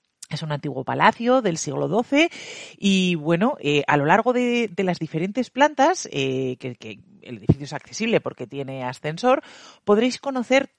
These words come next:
todos los secretos del vino de Navarra, desde la cepa, desde cómo se, se crían las uvas,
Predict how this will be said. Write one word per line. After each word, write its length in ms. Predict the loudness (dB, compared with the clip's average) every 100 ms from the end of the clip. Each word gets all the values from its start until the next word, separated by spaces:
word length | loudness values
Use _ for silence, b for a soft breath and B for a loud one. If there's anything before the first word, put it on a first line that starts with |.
| _
todos 500 | 6 8 8 6 0
los 140 | -2 -4
secretos 420 | -4 -4 -4 -4
del 160 | -4
vino 300 | -2 -2 -2
de 100 | -2
Navarra, 420 | -2 -2 -2 -4 -10
desde 680 | -14 -12 -8 -6 -4 -4 -2
la 180 | -4
cepa, 420 | -2 0 2 4 2 0
desde 400 | -10 -10 -8 -12
cómo 420 | -8 -8 -6 -10 -8
se, 480 | -2 0 0 -2
se 260 | -6 -8 -10
crían 600 | -8 -4 -2 -2 -2 -2
las 200 | -4 -4
uvas, 280 | -4 0 -2